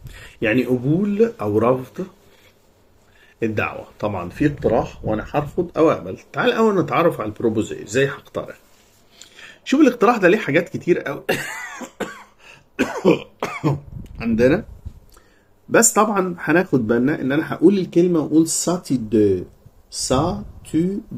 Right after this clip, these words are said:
dis، ça tu dis. ممكن أغير tu بفو لو هخاطب شخص أو، آه، بخاطبه بصيغة احترام أو بخاطب مجموعة من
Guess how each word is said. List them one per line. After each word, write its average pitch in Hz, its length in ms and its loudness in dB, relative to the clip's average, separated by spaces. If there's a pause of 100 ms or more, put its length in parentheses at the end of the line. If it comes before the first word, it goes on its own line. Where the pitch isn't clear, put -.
dis، 101 340 -2 (720)
ça 185 380 0 (260)
tu 190 500 -4
dis. 98 360 0 (220)
ممكن 220 300 4
أغير 143 360 6
tu - 180 -2
بفو 127 640 2
لو 107 100 -8
هخاطب - 440 -6
شخص - 520 -6
أو، 113 220 2 (460)
آه، 95 180 -4
بخاطبه 107 380 -6
بصيغة 107 360 -4
احترام 131 440 -2
أو 120 140 -4
بخاطب 113 360 -4
مجموعة 101 400 -2
من 101 160 -8